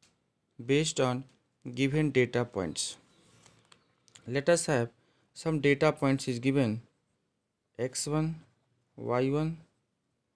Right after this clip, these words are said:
X two, Y two, X three, Y three, X N, Y, Y N, X N plus one,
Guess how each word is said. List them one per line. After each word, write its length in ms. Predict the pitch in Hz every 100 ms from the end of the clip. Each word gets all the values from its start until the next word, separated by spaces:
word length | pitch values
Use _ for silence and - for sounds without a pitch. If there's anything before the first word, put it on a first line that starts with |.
| _ _ _ _
X 260 | 135 135 -
two, 280 | - 156 160 - _ _ _ -
Y 340 | 127 131 135 139
two, 200 | 156 160 - _ _ _ _ _ _ _ _ _ _
X 260 | 127 135 -
three, 380 | - 151 160 160 - _ _ _ _
Y 240 | - 131 139
three, 360 | 135 160 165 - _ _ _ _ _ _ _ _ _ _ _
X 360 | 120 131 - -
N, 200 | 160 165 156 _ _ _ _ _
Y, 360 | - 127 135 - -
Y 300 | - 123 120
N, 340 | 135 151 160 160 _ _ _ _ _ _ _ _ -
X 340 | 127 143 -
N 160 | 143 139
plus 320 | 147 139 -
one, 200 | 151